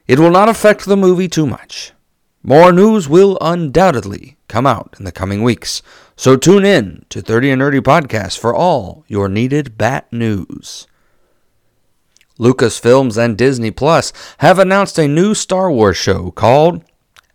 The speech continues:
The Bad Batch. This new straight-to-stream series, dropping in twenty twenty-one, will spin out of the final series of The Clone Wars and will follow an elite and experimental clones called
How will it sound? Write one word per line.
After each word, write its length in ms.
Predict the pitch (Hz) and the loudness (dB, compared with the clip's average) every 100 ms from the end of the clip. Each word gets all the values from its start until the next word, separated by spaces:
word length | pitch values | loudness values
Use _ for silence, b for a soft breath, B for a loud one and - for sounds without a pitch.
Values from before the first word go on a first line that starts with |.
| _ | _
The 260 | 110 104 92 | -6 -4 -2
Bad 440 | 104 127 135 92 | 0 2 0 0
Batch. 580 | 113 131 80 - - - b b b b | 0 0 -2 -8 -10 -10 b b b b
This 320 | 98 117 - 101 | 0 0 0 2
new 260 | 123 139 | 4 4
straight-to-stream 960 | - - 123 110 - 104 - 143 147 113 | 2 2 2 2 -2 -6 -2 -2 0 -2
series, 560 | - 160 175 110 107 B B B | 0 2 2 0 -4 B B B
dropping 340 | 127 160 160 151 | 4 4 4 0
in 160 | 123 | -2
twenty 340 | - 180 220 190 | -2 -2 -2 -4
twenty-one, 800 | - 202 190 139 196 127 98 B B B | -6 -4 -4 -2 -2 -2 -4 B B B
will 140 | 143 | 2
spin 340 | - - 214 233 | 2 2 4 4
out 160 | 190 | 2
of 120 | 143 110 | 2 0
the 100 | 104 | -2
final 360 | 151 185 180 | -2 0 -2
series 520 | - 202 156 101 98 | -4 -2 -2 -2 -6
of 280 | - 101 90 | -8 -8 -6
The 100 | 95 | -10
Clone 360 | - 123 156 110 | -6 -4 -2 -2
Wars 320 | 98 92 - B B - | -2 -4 -12 B B -4
and 160 | 110 131 | 0 2
will 80 | |
follow 420 | 123 151 170 175 151 | 2 4 4 2 2
an 80 | |
elite 400 | 139 143 196 220 - | 2 2 0 -2 -6
and 140 | 135 | -6
experimental 640 | - - 190 190 185 165 | -6 -2 0 0 -2 -6
clones 540 | 127 185 202 139 113 - | -6 -2 0 0 -4 -6
called 520 | - 190 139 95 | 0 2 4 0